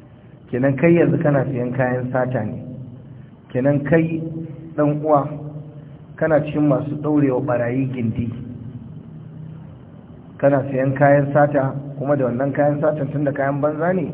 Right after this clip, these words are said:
har ka yi kuɗi, ka sayi mota, ka gina gida da, da kuɗin haram, da mu'amala ta haram. Inda baka sani ba da, shi kenan, afallahu amma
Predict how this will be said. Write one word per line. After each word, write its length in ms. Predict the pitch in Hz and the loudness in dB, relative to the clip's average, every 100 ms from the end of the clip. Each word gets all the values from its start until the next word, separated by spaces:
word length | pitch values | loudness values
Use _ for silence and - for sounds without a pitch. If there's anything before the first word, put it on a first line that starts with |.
| - - - - - | -8 -12 -14 -16 -14
har 160 | - 139 143 | -2 0 2
ka 160 | 151 147 | 4 6
yi 120 | 147 | 6
kuɗi, 360 | 151 147 147 | 4 2 2
ka 140 | 147 147 147 | 4 2 2
sayi 140 | 120 | -2
mota, 400 | 123 147 147 135 131 | 0 0 0 0 0
ka 140 | 135 | -2
gina 220 | 131 135 117 | 0 0 -2
gida 300 | 107 107 113 | -2 -4 -4
da, 100 | 113 - | -6 -8
da 60 | 120 | -8
kuɗin 340 | 113 127 131 123 | -4 -2 -2 -2
haram, 360 | 123 131 131 - - - - - - - - - - 113 | -2 0 0 0 -4 -8 -10 -12 -14 -16 -16 -18 -10 -4
da 100 | 120 | -2
mu'amala 480 | 107 127 131 120 - | 0 0 0 0 -2
ta 80 | 117 | -2
haram. 260 | 113 107 - - | -2 -4 -6 -6
Inda 200 | 160 175 | 0 2
baka 200 | 147 143 143 | 2 -2 -2
sani 200 | 160 147 | -2 0
ba 120 | 147 | 2
da, 240 | 156 147 151 151 - - - - - - - | 4 4 2 -2 -8 -10 -12 -14 -16 -14 -4
shi 140 | 139 | -2
kenan, 320 | 147 127 143 | 0 2 2
afallahu 460 | 147 - 135 143 127 | 2 2 2 2 2
amma 220 | 120 127 | 0 -2